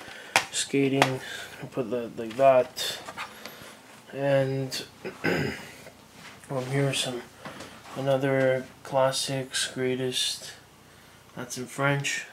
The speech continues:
This has the sleeve. As you can tell, it's the anniversary, but it has a big, um, dust cover sleeve.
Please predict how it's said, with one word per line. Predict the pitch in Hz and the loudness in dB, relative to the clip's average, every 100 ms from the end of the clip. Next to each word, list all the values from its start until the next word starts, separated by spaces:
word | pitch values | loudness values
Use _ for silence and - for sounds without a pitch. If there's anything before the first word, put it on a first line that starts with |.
| - | -10
This | 131 - | -4 0
has | 135 123 | 2 2
the | 123 | 2
sleeve. | - - 147 160 156 147 - - - - - - - - - | 4 4 6 6 4 2 -6 -10 -14 -16 -12 -10 -12 -14 -2
As | 131 135 | -2 2
you | 139 | 0
can | - | 8
tell, | 143 139 131 | 10 10 8
it's | - - | 2 -4
the | 139 135 131 | 0 2 6
anniversary, | 127 123 139 143 - 139 135 | 6 8 8 8 6 6 4
but | 131 120 | 6 6
it | |
has | 127 120 117 - - - - - - - - - - | 6 6 4 -4 -6 -14 -14 -18 -18 -20 -20 -18 -12
a | 90 | -10
big, | 117 139 147 139 131 131 - - - - - | -6 4 6 6 2 -4 -4 -4 -8 -10 -8
um, | 117 127 123 120 117 - 113 | -2 0 0 -4 -8 -8 0
dust | 131 127 - | 2 2 2
cover | 131 117 117 117 - - - - - - - - - - - | 2 2 -2 -6 -10 -18 -20 -16 -14 -14 -16 -20 -20 -18 -2
sleeve. | - - 120 107 - - - | 0 0 0 -2 -4 -8 -8